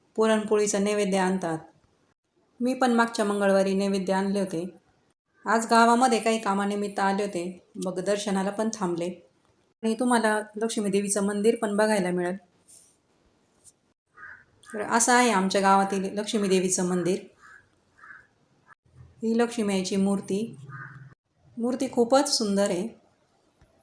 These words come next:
ज्यांना मंगळवारी, शुक्रवारी नैवेद्य आणायला वेळ मिळत नाही, तर इतर दिवशीसुद्धा नैवेद्य आणतात. आपल्या कुलदेवीची घरच्या घरी अगदी साध्या सोप्या पद्धतीने ओटी कशी भरायची, मान सन्मान कसा करायचा,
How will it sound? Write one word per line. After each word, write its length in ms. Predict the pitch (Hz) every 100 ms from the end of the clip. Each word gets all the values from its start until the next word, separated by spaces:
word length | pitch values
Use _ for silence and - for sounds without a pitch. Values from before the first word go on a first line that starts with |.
| _
ज्यांना 320 | 226 240 254
मंगळवारी, 640 | 254 262 254 247 233 226 220
शुक्रवारी 500 | 226 - 196 190 190
नैवेद्य 400 | 196 214 220 214
आणायला 240 | 220 208
वेळ 200 | 190 196
मिळत 300 | 202 196 185
नाही, 200 | 180 185 220 _ _ -
तर 100 | 202
इतर 280 | 214 220 220
दिवशीसुद्धा 500 | 240 233 214 175 202
नैवेद्य 360 | 208 196 185
आणतात. 360 | 180 190 175 175 - _ _ _ _ _ _ _ -
आपल्या 340 | 226 226 254 269
कुलदेवीची 760 | 269 240 233 226 214 208 196 196 - _
घरच्या 420 | 208 208 185 233 226
घरी 320 | 196 180 185 196
अगदी 260 | 196 190 214
साध्या 340 | 214 214 214
सोप्या 360 | 208 196 196 226
पद्धतीने 560 | 226 196 190 175 175 175 175 _ _ _ _ -
ओटी 240 | 214 220
कशी 320 | 226 240 233 202
भरायची, 500 | 185 175 175 180 185
मान 220 | 196 214
सन्मान 420 | 214 196 190 190
कसा 260 | 190 240 226
करायचा, 540 | 208 180 170 170 165